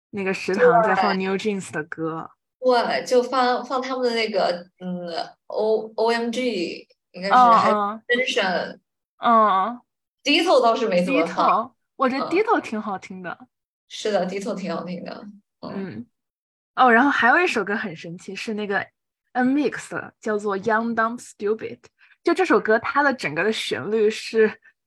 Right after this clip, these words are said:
Speaker 1: 《两只老虎》的音乐旋律。
Speaker 2: 哇，好有趣。
Speaker 1: 对，就很有趣。我第一次听的时候，我说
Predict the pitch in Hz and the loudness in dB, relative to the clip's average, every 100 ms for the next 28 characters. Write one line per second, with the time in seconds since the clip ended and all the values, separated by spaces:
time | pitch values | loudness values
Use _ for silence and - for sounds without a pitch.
0 | _ _ - 240 160 226 254 302 262 220 | _ _ 0 0 0 -6 -4 0 2 4
1 | 302 - 208 160 160 220 262 285 262 240 | 2 -2 -6 -6 -6 -6 -8 -4 -2 -4
2 | - 185 170 185 208 202 - _ _ _ | -4 -6 -4 -4 -4 -6 -14 _ _ _
3 | _ _ _ 247 262 277 262 208 196 220 | _ _ _ 2 2 2 0 -2 -2 0
4 | 214 311 254 226 196 - - 392 403 392 | 2 4 4 2 -6 -8 0 2 4 4
5 | 330 - - 302 202 320 339 370 320 339 | 2 0 -4 -2 -2 0 -2 -2 -6 -2
6 | 302 339 285 311 | 0 0 -2 -4